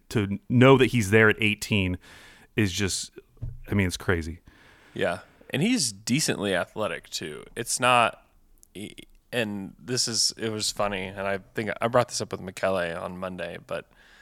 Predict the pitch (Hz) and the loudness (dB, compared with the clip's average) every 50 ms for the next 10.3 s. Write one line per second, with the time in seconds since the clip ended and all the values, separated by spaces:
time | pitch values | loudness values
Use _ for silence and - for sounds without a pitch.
0 | - _ _ _ - 127 123 - - 120 110 - - 117 110 107 104 98 107 104 | -20 _ _ _ -4 -2 0 2 2 0 0 -2 -2 0 0 0 0 0 0 2
1 | 117 113 113 110 107 101 104 101 101 101 98 98 - - 95 87 85 85 82 - | 4 6 6 6 4 2 2 0 0 0 -2 -4 -6 -6 -4 -4 -4 -4 -6 -8
2 | - 131 131 131 127 147 160 165 - 156 143 - 147 139 135 131 131 123 131 127 | -6 -4 -2 0 4 4 4 4 4 2 0 0 0 0 0 0 0 0 -2 -4
3 | 120 110 - 120 120 123 123 120 120 117 117 - - 127 123 120 - - 127 110 | -6 -4 0 4 6 6 6 6 4 2 0 -2 -2 -4 -4 -4 -4 -6 -4 -2
4 | 110 113 117 117 113 113 113 110 110 110 113 113 113 110 110 110 110 104 110 110 | 0 2 2 4 2 2 2 2 2 4 4 2 2 2 2 2 2 2 0 2
5 | 110 107 110 107 107 107 104 - 65 78 95 90 92 92 90 92 98 107 104 98 | 2 2 2 2 2 0 -2 -2 -4 -6 -4 -4 -4 -6 -6 -8 -8 -8 -8 -8
6 | 104 98 - - 117 113 104 107 101 - 113 101 101 104 - - 104 98 98 - | -10 -8 -6 -4 -4 -4 -4 -6 -4 -2 -2 0 0 0 -2 -4 -6 -8 -8 -10
7 | _ - - - 120 104 98 95 90 90 90 95 - _ _ - - - - - | _ -10 -8 -6 -6 -6 -6 -6 -8 -8 -10 -12 -16 _ _ -20 -20 -20 -20 -20
8 | _ _ _ - 117 98 95 95 95 98 104 110 117 113 110 107 104 107 98 98 | _ _ _ -4 -2 0 0 0 -2 -2 2 4 4 4 4 4 2 2 0 0
9 | 98 98 - - 95 92 90 - - - - - - _ _ - _ _ _ _ | 0 -2 -4 -4 -4 -4 -6 -6 -10 -18 -20 -20 -20 _ _ -20 _ _ _ _
10 | _ _ _ - 98 95 | _ _ _ -18 -18 -18